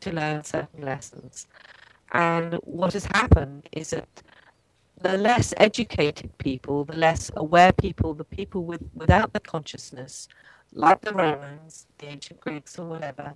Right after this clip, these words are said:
they become more powerful. And so those people with the wisdom, with the knowledge, have had to withdraw. But that's not to say that they don't reincarnate at some point. That's not to say that they aren't there.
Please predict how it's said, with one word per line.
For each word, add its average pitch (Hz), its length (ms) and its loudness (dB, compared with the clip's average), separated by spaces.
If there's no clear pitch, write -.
they 180 240 -2
become 190 420 -8
more 214 120 -4
powerful. 180 600 -4
And 175 100 -4
so 208 160 2
those 226 240 4
people 262 320 2
with 202 160 0
the 180 80 2
wisdom, 185 640 0
with 170 120 -6
the 175 60 -2
knowledge, 160 460 -4
have 190 160 -6
had 226 260 2
to 226 120 6
withdraw. 196 680 -2
But 196 100 6
that's - 260 6
not 247 180 4
to 247 80 -8
say 233 260 2
that 196 180 -2
they 190 160 2
don't 185 280 -2
reincarnate 175 840 -4
at - 100 -2
some 135 280 -10
point. 135 440 -14
That's 180 220 -2
not 202 140 -4
to 208 80 -10
say 185 200 2
that 175 140 -4
they 170 140 0
aren't 170 260 0
there. 175 340 -4